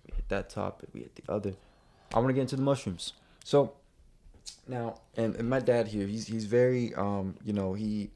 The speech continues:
he just wants to make sure, and actually for those who don't know, um, I, <clears throat> my,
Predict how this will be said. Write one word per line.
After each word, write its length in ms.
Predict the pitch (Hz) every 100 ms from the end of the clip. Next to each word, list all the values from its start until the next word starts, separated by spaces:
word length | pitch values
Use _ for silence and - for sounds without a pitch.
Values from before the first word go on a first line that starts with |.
| - - - - - - _
he 140 | -
just 180 | 135 139
wants 220 | 147 143
to 60 | -
make 220 | 113 113
sure, 300 | - 113 104
and 160 | 98 110
actually 300 | 123 - 110
for 160 | -
those 280 | 98 104 107
who 60 | 107
don't 280 | 98 92 87
know, 340 | 87 87 85 -
um, 500 | 85 85 82 82 82 -
I, 560 | 90 98 98 98 95 101 _ _
<clears throat> 840 | 107 101 - - - - - _
my, 160 | 104